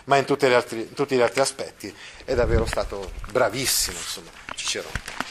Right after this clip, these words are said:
Dicevamo anzitutto le orazioni. Allora parliamo un po' di queste orazioni. Possiamo definirle discorsi per il presente e discorsi per la gloria futura, perché una cosa particolare delle orazioni di Cicerone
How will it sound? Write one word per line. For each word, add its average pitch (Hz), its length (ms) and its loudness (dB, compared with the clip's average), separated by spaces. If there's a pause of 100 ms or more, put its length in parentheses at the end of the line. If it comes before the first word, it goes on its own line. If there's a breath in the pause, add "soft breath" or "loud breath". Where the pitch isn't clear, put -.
Dicevamo 214 500 6
anzitutto 151 1000 2
le 131 140 4
orazioni. 110 840 2
Allora 190 320 6
parliamo 160 420 4
un 120 120 -4
po' 110 280 0 (260)
di - 80 -18
queste 120 320 -4
orazioni. 107 440 -8 (580)
Possiamo 175 640 6
definirle 139 720 4
discorsi 196 840 6
per 156 220 4
il 139 100 6
presente 175 880 4 (280 loud breath)
e 170 120 6
discorsi 220 540 6
per 202 160 4
la 196 120 6
gloria 175 300 6
futura, 117 520 -4
perché 170 160 0
una 180 100 -2
cosa 240 380 -8
particolare 127 640 -2
delle 117 220 0
orazioni 123 400 4
di 123 40 -4
Cicerone 143 540 2